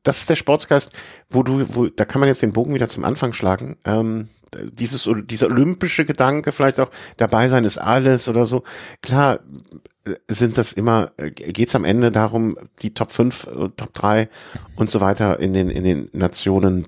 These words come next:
die, mm, halt auf Leistung da so fahren. Aber mir ringt das, äh, höchsten Respekt ab, solche Fahrer, äh, die, die jetzt vielleicht dann an, da starten mit dem Wissen, ich werd jetzt Top ten, aber von hinten.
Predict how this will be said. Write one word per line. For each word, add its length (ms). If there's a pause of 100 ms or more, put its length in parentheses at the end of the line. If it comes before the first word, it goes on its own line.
(120)
die, 840
mm, 1300
halt 240
auf 120
Leistung 320
da 80
so 100
fahren. 240 (420)
Aber 240
mir 240
ringt 160
das, 220
äh, 180
höchsten 240
Respekt 340
ab, 220
solche 380
Fahrer, 320 (560)
äh, 180
die, 240
die 120
jetzt 200
vielleicht 360
dann 260
an, 480 (1400)
da 140
starten 480
mit 120
dem 140
Wissen, 360 (100)
ich 180
werd 220
jetzt 220
Top 160
ten, 200
aber 220
von 200
hinten. 380